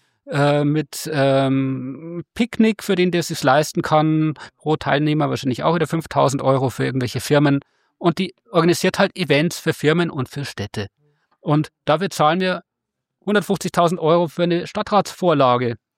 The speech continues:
Und ich denk mir bloß, also, ehrlich gesagt, das könnte ich euch für auch hin, in, organisieren. Und vielleicht kenn ich sogar mehr Leute, die Lichtkunst machen, als, äh,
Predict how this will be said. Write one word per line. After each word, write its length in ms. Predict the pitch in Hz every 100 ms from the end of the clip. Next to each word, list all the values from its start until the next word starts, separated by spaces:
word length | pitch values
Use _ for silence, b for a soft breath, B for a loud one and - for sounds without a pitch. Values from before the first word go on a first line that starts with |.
| _ _
Und 140 | 139 139
ich 80 |
denk 180 | - 170
mir 80 | 160
bloß, 220 | 151 196
also, 300 | 170 139 127 - _ _ _ _ _ -
ehrlich 260 | 113 147
gesagt, 380 | - - 131 - - _ _ _ _ _ -
das 160 | 135
könnte 220 | - 151
ich 80 | 165
euch 140 | 151 -
für 140 | 123
auch 160 | 147 -
hin, 180 | 175
in, 220 | 156 151 156
organisieren. 580 | 139 143 131 - 135 127 - _
Und 140 | - 139
vielleicht 240 | 147 127
kenn 140 | - 160
ich 100 | 151
sogar 200 | 147 139
mehr 180 | 135
Leute, 280 | 127 131 143
die 120 | 135
Lichtkunst 520 | 131 160 - 170 - 160
machen, 300 | 151 170 160
als, 320 | 139 139 156
äh, 420 | - 151 143